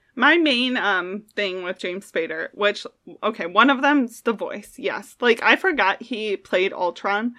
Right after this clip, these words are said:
in the Avengers movie until yesterday. I was like, "Wait,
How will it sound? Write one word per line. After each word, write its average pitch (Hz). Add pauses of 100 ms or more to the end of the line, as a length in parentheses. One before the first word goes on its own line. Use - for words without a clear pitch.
(160)
in 214
the 214
Avengers 202
movie 254 (240)
until 208
yesterday. 214
I -
was 185
like, 175
"Wait, 165